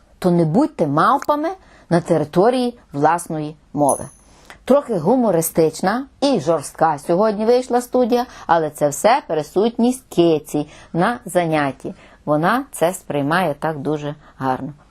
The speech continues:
До зустрічі в наступному і англізмі, і протианглізмі. Учимо дві мови і не змішуємо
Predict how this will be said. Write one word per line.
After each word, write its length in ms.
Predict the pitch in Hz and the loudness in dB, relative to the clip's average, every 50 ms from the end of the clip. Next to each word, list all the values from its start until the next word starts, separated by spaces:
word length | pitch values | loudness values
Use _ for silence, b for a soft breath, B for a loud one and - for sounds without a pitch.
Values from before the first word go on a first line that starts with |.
| - 180 | -8 -4
До 340 | 151 190 190 175 143 139 | 0 0 2 2 0 -2
зустрічі 720 | 135 165 165 175 208 208 - 233 240 208 - - 220 208 - B B B B | -4 -2 0 0 0 0 -2 -6 -6 -6 -6 -6 -6 -6 -8 B B B B
в 80 | 151 | -2
наступному 720 | 160 165 165 - - 240 226 196 - - 160 151 143 139 139 - - - | 0 0 -2 -2 0 0 -2 0 0 -4 -2 -2 -2 -2 -4 -6 -6 -2
і 180 | 262 302 311 - | 0 0 0 0
англізмі, 680 | - 226 208 185 180 170 165 160 147 - 143 135 131 - - - | -2 -2 -2 -2 -2 0 0 -2 -2 -2 -6 -8 -8 -6 -4 -2
і 100 | 180 160 | -2 -2
протианглізмі. 1200 | 151 - 165 202 233 233 233 190 180 180 - 175 170 165 156 160 165 180 175 156 143 131 123 - - - | -2 0 0 2 2 0 -2 -4 -8 -6 -4 -4 -4 -4 -2 0 2 2 2 2 0 -4 -6 -6 -2 0
Учимо 540 | 175 175 175 - - 220 214 190 170 160 | 0 0 0 0 0 0 2 2 2 2
дві 500 | 151 135 147 143 156 170 196 247 269 262 b b b b | 0 0 -2 0 2 2 2 2 0 -4 b b b b
мови 400 | - 160 160 156 147 135 135 135 - B B B B - | 0 2 2 2 2 0 -2 -4 -6 B B B B -2
і 140 | 208 214 | 0 0
не 220 | 196 170 156 151 147 | 2 2 2 0 0
змішуємо 840 | 139 135 151 160 190 247 302 294 - - 214 175 156 143 139 139 | 0 0 0 2 2 2 0 0 -2 -2 -2 -2 0 0 -2 -2